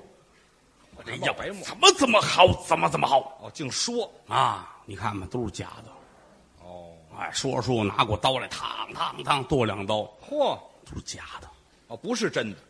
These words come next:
Speaker 1: 正经卖药没这个。
Speaker 2: 正经哪儿卖呀？
Speaker 1: 你同仁堂。
Speaker 2: 啊，对，同仁堂没这个。
Speaker 1: 天底下卖药还卖得过同仁堂吗？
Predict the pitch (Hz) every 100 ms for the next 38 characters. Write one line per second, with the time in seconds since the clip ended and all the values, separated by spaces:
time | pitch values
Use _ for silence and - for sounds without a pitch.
0 | - - 214 139 107 135 180 139 127 120
1 | 127 139 113 98 - - - - - -
2 | 247 240 156 101 131 208 120 117 123 117
3 | - 120 165 - 170 190 185 170 175 -
4 | - - - _ _ _ _ - 104 -
5 | - 151 240 269 170 214 151 139 104 -
6 | - _ - 311 294 202 143 127 196 226
7 | 190 196 185 143 156 202 185 160 160 -
8 | 131 156 170 113 117 147